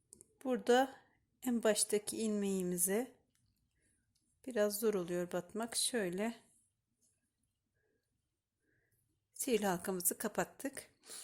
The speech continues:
Her sıraya, her ilmeğe çift batıyoruz. Yani şu anda dört sık iğnemiz vardı. Toplam sekiz sık iğne olacak. Evet, toplam sekiz sık iğnemiz oldu.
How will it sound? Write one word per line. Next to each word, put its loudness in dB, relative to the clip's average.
Her 8
sıraya, 10
her 10
ilmeğe 4
çift 4
batıyoruz. 2
Yani 8
şu 4
anda 6
dört 6
sık 4
iğnemiz 2
vardı. 4
Toplam 2
sekiz 6
sık 6
iğne -2
olacak. 2
Evet, 0
toplam 0
sekiz 2
sık 6
iğnemiz -4
oldu. 0